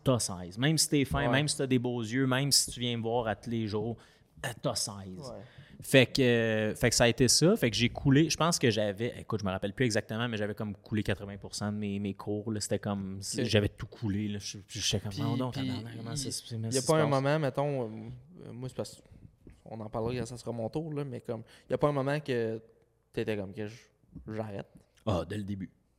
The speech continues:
Speaker 1: Dès le début, je me
Speaker 2: T'es
Speaker 1: disais
Speaker 2: resté là trois ans et
Speaker 1: Mais non,
Speaker 2: demi,
Speaker 1: mais
Speaker 2: là ?
Speaker 1: puis dès le début, j'étais comme, « Qu'est-ce que c'est ? » Mais non,
Speaker 2: C'est
Speaker 1: mais
Speaker 2: quoi
Speaker 1: à quel,
Speaker 2: ça ?
Speaker 1: à quel point,
Speaker 2: Ouais.
Speaker 1: un, on m'a soit pas préparé ou je suis pas prêt, ou en tout
Speaker 2: À
Speaker 1: cas,
Speaker 2: faire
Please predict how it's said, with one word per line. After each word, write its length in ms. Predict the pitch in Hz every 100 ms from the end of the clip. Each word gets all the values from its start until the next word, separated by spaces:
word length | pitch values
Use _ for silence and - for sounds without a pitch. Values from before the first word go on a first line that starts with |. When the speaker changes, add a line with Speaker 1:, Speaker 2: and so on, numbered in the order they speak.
| _ _ _ _
Speaker 1:
Dès 160 | 135 165
le 80 |
début, 300 | 160 147 156
je 80 | 139
me 100 | 135
Speaker 2:
T'es 80 | 135
Speaker 1:
disais 120 | 131 135
Speaker 2:
resté 200 | 113 147
là 120 | 147
trois 480 | - 147 151 160 156
ans 40 |
et 120 | 160
Speaker 1:
Mais 100 | 147
non, 80 | 165
Speaker 2:
demi, 20 |
Speaker 1:
mais 80 | 151
Speaker 2:
là ? 40 | -
Speaker 1:
puis 60 | 156
dès 80 | 180
le 40 |
début, 200 | 170 196
j'étais 160 | - 120
comme, « 120 | 120
Qu'est-ce 220 | 107 143
que 100 | -
c'est ? » 200 | - 117 _ 110
Mais 100 | 101
non, 100 | 107
Speaker 2:
C'est 40 |
Speaker 1:
mais 80 | 107
Speaker 2:
quoi 120 | 156
Speaker 1:
à 20 |
quel, 160 | 151 131
Speaker 2:
ça ? 80 | 143
Speaker 1:
à 100 | 120
quel 320 | - 170 135 120
point, 720 | - 156 143 143 151 170 165 - _ - - -
Speaker 2:
Ouais. 100 | 135
Speaker 1:
un, 240 | 151 131 113
on 100 | 110
m'a 100 | 113
soit 220 | - 123
pas 160 | 120 110
préparé 540 | 113 - 110 107 131
ou 140 | 139 101
je 240 | 90 113
suis 260 | 104 - 120
pas 160 | 113
prêt, 320 | - 107 117 123
ou 120 | 110
en 80 | 104
tout 120 | 123
Speaker 2:
À 20 |
Speaker 1:
cas, 100 |
Speaker 2:
faire 80 | 123